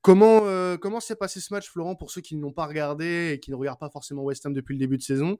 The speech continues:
Euh, et si tu pouvais nous expliquer aussi un petit peu comment, euh, fonctionne West Ham depuis le début de saison, comment ça joue, en, en te basant aussi sur ce, sur ce dernier match contre Brighton.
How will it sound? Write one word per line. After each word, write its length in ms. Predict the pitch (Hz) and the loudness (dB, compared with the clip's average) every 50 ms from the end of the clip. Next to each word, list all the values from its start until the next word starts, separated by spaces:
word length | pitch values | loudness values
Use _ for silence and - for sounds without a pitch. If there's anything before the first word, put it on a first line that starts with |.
| _ - - - - - - _ _ - | _ -16 -20 -18 -18 -20 -20 _ _ -6
Euh, 920 | 131 127 127 127 127 127 127 127 127 127 127 127 127 127 127 123 127 123 | -4 -2 0 0 0 0 0 0 0 0 0 0 0 0 0 -2 -4 -4
et 140 | - 147 143 | -4 -4 -4
si 120 | - - 151 | -4 -8 -12
tu 80 | - | -8
pouvais 160 | - 170 165 | -4 -2 -2
nous 120 | 160 151 147 | 0 -2 -4
expliquer 260 | 143 - - _ 185 | -8 -10 -10 _ -6
aussi 180 | 170 160 - 165 | -6 -4 -4 -8
un 60 | 143 | -8
petit 140 | 139 - - | -8 -4 -6
peu 100 | 180 175 | -6 -6
comment, 500 | - - 180 165 165 175 180 196 220 _ _ _ | 0 0 0 2 2 -2 -4 -6 -10 _ _ _
euh, 140 | 139 135 131 | -6 -6 -6
fonctionne 340 | - - 151 139 - 156 147 | -6 -8 -10 -8 -6 -6 -2
West 260 | 147 147 143 147 - 160 | 0 0 0 0 -2 -4
Ham 100 | 156 156 | -4 -4
depuis 200 | 143 135 - 143 | -6 -8 -8 -6
le 20 | |
début 180 | 131 131 131 131 | -6 -4 -4 -4
de 60 | 127 | -6
saison, 340 | - 135 127 123 139 151 160 | -6 -8 -6 -4 -4 -4 -4
comment 220 | 156 147 135 135 | -4 -4 -4 -4
ça 180 | 127 - 139 131 | -6 -4 -4 -6
joue, 400 | 120 135 151 170 185 185 156 139 | -4 -4 -6 -4 -4 -4 -4 -4
en, 380 | 127 123 120 117 117 117 120 120 | -4 -6 -6 -8 -10 -10 -12 -14
en 40 | |
te 120 | 117 - 123 | -10 -8 -4
basant 240 | 127 131 123 143 139 | -4 -4 -2 -4 -4
aussi 180 | 135 - 151 | -6 -6 -12
sur 160 | - - 123 | -14 -14 -16
ce, 300 | - - - 123 120 113 | -14 -10 -8 -8 -8 -8
sur 180 | 104 - 131 123 | -10 -14 -16 -12
ce 80 | - 139 | -10 -6
dernier 220 | 131 131 131 131 | -6 -4 -4 -2
match 160 | 135 139 - | -4 -6 -6
contre 140 | - 135 123 | -6 -6 -6
Brighton. 300 | 123 123 120 - 113 | -6 -6 -8 -8 -12